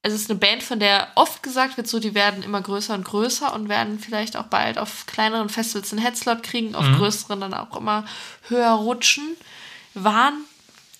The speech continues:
Speaker 1: meines Erachtens noch nie beim Hurricane, ist aber jetzt nur komplett
Speaker 2: Doch,
Speaker 1: aus dem
Speaker 2: doch.
Speaker 1: Kopf geraten. Okay,
Speaker 2: Ziemlich sicher.
Speaker 1: guck mal, hatte ich direkt Unrecht.
Speaker 2: Glaube ich.
Speaker 1: Geht du gut los.
Speaker 2: Ich google das mal schnell parallel, aber erzähl gerne weiter. Ihr hört's jetzt klicken und tippen wahrscheinlich.
Speaker 1: Ähm,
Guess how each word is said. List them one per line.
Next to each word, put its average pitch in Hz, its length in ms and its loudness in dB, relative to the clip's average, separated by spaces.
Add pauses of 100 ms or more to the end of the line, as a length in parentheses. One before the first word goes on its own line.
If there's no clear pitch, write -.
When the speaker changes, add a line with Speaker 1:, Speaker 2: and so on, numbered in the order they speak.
(160)
Speaker 1:
meines 381 480 -2
Erachtens 311 600 0
noch 277 140 -4
nie 277 140 -8
beim 254 200 -4
Hurricane, 269 480 0
ist 240 140 -4
aber 220 100 -2
jetzt 220 220 -4
nur 240 180 -2
komplett 226 380 -2
Speaker 2:
Doch, 139 60 4
Speaker 1:
aus 127 80 -4
dem 131 100 -2
Speaker 2:
doch. - 40 -4
Speaker 1:
Kopf 262 220 0
geraten. 269 460 -2
Okay, 226 140 -8
Speaker 2:
Ziemlich 269 160 4
sicher. 98 240 -4 (100)
Speaker 1:
guck 175 200 -6
mal, 208 100 4
hatte 208 100 -2
ich - 80 -4
direkt 190 260 -2
Unrecht. 120 240 -2
Speaker 2:
Glaube 131 400 4
ich. 107 280 -4
Speaker 1:
Geht 226 240 0
du 220 60 -2
gut 214 300 -2
los. 226 560 0 (320)
Speaker 2:
Ich - 140 -2
google 160 180 0
das 135 140 0
mal 123 60 -2
schnell 127 160 0
parallel, 120 320 -2
aber 113 100 0
erzähl 113 200 -4
gerne 131 360 2
weiter. 117 300 2
Ihr 110 100 0
hört's 117 180 -4
jetzt - 160 -10
klicken 127 280 -6
und 104 100 -8
tippen 131 260 -8
wahrscheinlich. 104 500 -6 (300)
Speaker 1:
Ähm, 226 760 2